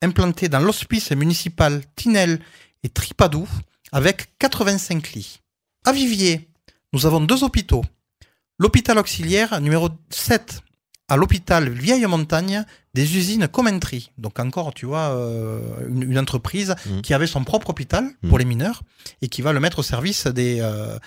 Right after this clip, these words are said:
Speaker 1: des blessés militaires. Avec soixante lits,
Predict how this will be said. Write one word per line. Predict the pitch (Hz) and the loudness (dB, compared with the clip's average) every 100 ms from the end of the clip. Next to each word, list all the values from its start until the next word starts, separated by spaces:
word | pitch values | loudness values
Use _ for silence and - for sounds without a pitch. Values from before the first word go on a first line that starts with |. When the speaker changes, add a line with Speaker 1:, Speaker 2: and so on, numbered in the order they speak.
| - _ - | -20 _ -6
Speaker 1:
des | 117 | -2
blessés | 139 - 175 | -2 -2 -2
militaires. | 139 135 104 101 - _ - - | -2 -4 -8 -10 -14 _ -20 -2
Avec | 143 160 | 2 2
soixante | - 262 - 220 202 | 4 2 4 0 2
lits, | 151 175 | 0 -2